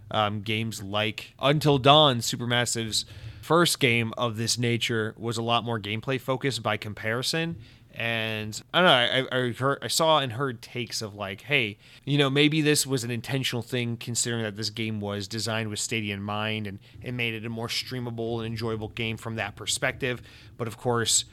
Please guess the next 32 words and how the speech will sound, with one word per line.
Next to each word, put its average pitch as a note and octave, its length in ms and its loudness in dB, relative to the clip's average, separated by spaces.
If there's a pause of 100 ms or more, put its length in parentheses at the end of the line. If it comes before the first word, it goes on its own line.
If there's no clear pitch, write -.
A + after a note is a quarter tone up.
(260)
when A#2 220 -2
you A#2 80 -2
then A2 200 -2
take C3 340 -2
that A2 260 0
and A2+ 100 -6
then G#2 160 -4
make G#2+ 180 -4
it A2 80 -2
home A2 300 -4
to G#2+ 220 -8
Xbox G#2+ 640 -2
and G#2 80 -10
PlayStation A2 460 -6
and G#2+ 80 -6
all G#2 120 -4
that, A2 320 0 (240)
it A#2+ 140 -2
maybe A2 480 -2
falls A2 360 -6
apart A2+ 280 -2
a - 20 -8
little A2+ 160 -4
more G#2+ 120 -8
in G#2 40 -10
the G#2+ 80 -10
messaging. A#2 500 -6
I, A#2+ 200 -4 (100)
I B2 100 -2
don't A#2 140 -4
really A2 220 -6
know A2 320 -2